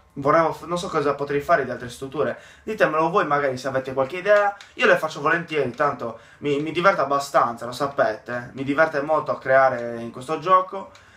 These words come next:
perché Minecraft lo s-, non finisce mai di, di stupirti, diciamo, alla fine. Però ci vogliono anche gli aggiornamenti che mandino magari un pochettino avanti,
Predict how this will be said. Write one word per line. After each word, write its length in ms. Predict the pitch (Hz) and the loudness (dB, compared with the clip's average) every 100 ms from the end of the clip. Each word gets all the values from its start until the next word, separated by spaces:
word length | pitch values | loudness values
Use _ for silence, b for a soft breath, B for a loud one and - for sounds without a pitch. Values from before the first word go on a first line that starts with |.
| B B B _ | B B B _
perché 840 | 135 151 151 143 139 135 135 - - 165 151 | -4 4 4 6 6 6 6 0 -6 -12 -10
Minecraft 500 | 165 185 175 156 - | 0 0 2 -4 -4
lo 160 | 127 151 | -6 -6
s-, 100 | 147 | -4
non 180 | 165 160 | -4 -4
finisce 360 | 165 160 - | -4 -6 -2
mai 260 | 147 143 139 | -2 2 0
di, 600 | 135 127 120 117 113 - - | 0 -4 -4 -4 -4 -10 -20
di 120 | - | -16
stupirti, 520 | 127 139 127 120 120 | -10 -10 -6 -6 -6
diciamo, 480 | 117 113 113 113 117 - | -8 -8 -8 -8 -10 -6
alla 200 | 123 120 | -6 -6
fine. 340 | - 117 113 B B B B | -8 -10 -10 B B B B
Però 400 | 165 185 196 180 | 4 6 6 2
ci 120 | 170 | -4
vogliono 240 | 160 156 156 | -4 0 0
anche 180 | 165 | 0
gli 60 | 147 | -2
aggiornamenti 680 | 139 143 151 156 127 123 120 | -2 -2 -2 -2 -4 -8 -6
che 280 | 127 110 - | -2 -2 -4
mandino 360 | 139 143 131 123 | -2 -2 -2 -4
magari 300 | 123 131 123 | 0 0 0
un 100 | 117 | -4
pochettino 400 | 131 139 135 123 | -12 -12 -4 0
avanti, 580 | 135 120 120 113 120 | 2 0 -6 -8 -8